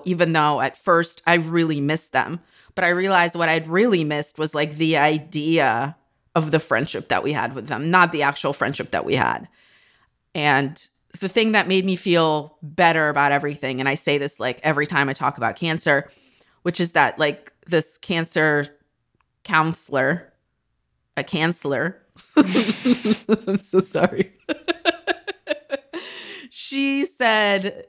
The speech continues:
you know, I was like, "I just feel just, like, devastated and kinda like my whole life's destroyed and shattered, and I don't really, like, know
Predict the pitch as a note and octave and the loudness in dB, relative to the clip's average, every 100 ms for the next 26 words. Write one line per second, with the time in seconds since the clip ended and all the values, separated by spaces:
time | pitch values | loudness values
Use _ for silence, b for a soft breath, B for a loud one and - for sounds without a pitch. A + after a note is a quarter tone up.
0 | - G3 G#3 F3+ E3 D3+ - - _ _ | -6 2 4 6 6 4 0 -6 _ _
1 | _ E3+ G3+ G3 F#3+ E3 - F#3+ G3 - | _ 2 2 2 0 -2 0 -2 0 -4
2 | - F3 E3 C#3+ - _ - G3 - E3 | 0 2 4 2 -2 _ -8 -4 0 -2
3 | - C#3 E3+ - C#3+ C3+ C3+ C#3 D3+ D3+ | 0 0 0 -2 -2 0 -2 -6 -4 -2
4 | E3 F3 E3+ D#3+ E3 D#3 D3+ B2+ C#3+ - | 0 0 0 -2 0 0 0 0 -2 -4
5 | - - _ _ _ - D#3+ - - C#3+ | -16 -18 _ _ _ -8 -8 -8 -10 -2
6 | C#3 D#3 E3 A2+ - _ _ D3+ C3+ B2+ | 2 4 2 0 -8 _ _ -6 -6 -8
7 | - - C#3 D3 D#3 D3 C#3+ D3 D3 - | -10 -2 2 4 2 0 0 2 0 -2
8 | C#3+ C#3 C3+ C3+ D#3 D3 C#3+ C3+ B2 C#3 | -2 -2 -2 -2 -2 2 4 4 2 -2